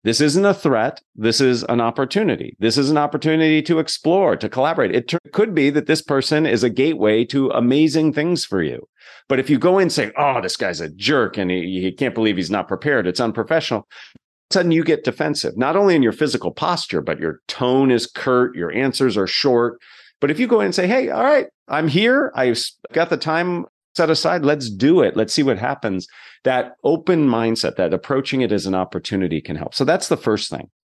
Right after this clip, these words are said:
The second thing is, in that circumstance, I would listen very, very carefully to the questions that do come up and see if there's a way that you can connect those questions to something that's meaningful to you and potentially to this person's audience. So it's about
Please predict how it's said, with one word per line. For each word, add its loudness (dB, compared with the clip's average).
The 0
second 0
thing 2
is, 0
in 0
that 2
circumstance, 0
I 0
would 2
listen 4
very, 2
very 0
carefully -6
to 0
the 0
questions 0
that 0
do 0
come -4
up -14
and 0
see 2
if 0
there's 2
a 4
way 4
that 2
you -2
can -6
connect -4
those 2
questions -2
to -6
something -2
that's 0
meaningful 0
to -4
you 4
and -2
potentially 0
to -2
this 0
person's -2
audience. -2
So 2
it's -2
about -2